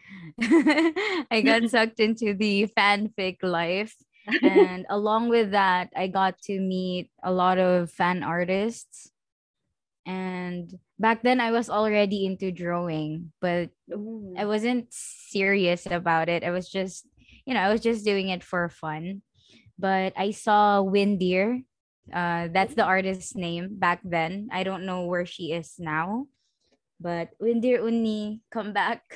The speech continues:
Speaker 2: <laughs>
Speaker 1: please.
Speaker 2: If you're ever there, please.
Speaker 1: <laughs> But, um, I,
Speaker 2: Shout
Speaker 1: I
Speaker 2: out
Speaker 1: saw
Speaker 2: to
Speaker 1: her,
Speaker 2: you.
Speaker 1: <laughs> I saw her fan art, and I bought the fan art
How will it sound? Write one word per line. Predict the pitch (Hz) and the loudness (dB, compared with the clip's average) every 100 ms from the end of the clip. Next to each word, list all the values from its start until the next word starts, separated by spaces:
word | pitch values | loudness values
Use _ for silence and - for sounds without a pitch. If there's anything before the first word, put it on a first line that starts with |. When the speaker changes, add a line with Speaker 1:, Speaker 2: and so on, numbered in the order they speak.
| - | -18
Speaker 2:
<laughs> | - 226 330 311 330 - | -2 2 6 8 8 6
Speaker 1:
please. | 208 262 269 247 | -4 0 0 0
Speaker 2:
If | 269 | 2
you're | 262 | 6
ever | 247 | 6
there, | 226 214 - | 6 2 -2
please. | 226 226 | -10 -6
Speaker 1:
<laughs> | 571 539 415 311 415 466 - 453 453 381 - | -4 -4 -4 -4 -2 -4 -6 -6 -4 -4 -4
But, | 285 254 254 | -2 0 0
um, | 233 226 214 208 | 0 0 0 2
I, | 220 220 | 2 6
Speaker 2:
Shout | 247 - | 6 6
Speaker 1:
I | |
Speaker 2:
out | 233 226 | 6 6
Speaker 1:
saw | 220 | 4
Speaker 2:
to | 233 | 2
Speaker 1:
her, | 226 214 | 0 0
Speaker 2:
you. | - _ - 494 | -4 _ -10 -2
Speaker 1:
<laughs> | 277 - - - - - - | 2 2 0 -10 -14 -14 -4
I | 254 262 | 0 0
saw | 254 254 269 | 2 2 2
her | 262 | -2
fan | 254 226 214 | -2 -4 -4
art, | 202 190 214 - _ | -6 -6 -6 -8 _
and | - 190 196 | -6 -4 -2
I | |
bought | 202 190 190 190 | 0 0 0 -2
the | 190 180 170 170 170 | -2 0 0 -2 -2
fan | 202 196 | -2 -2
art | 180 170 | -2 -4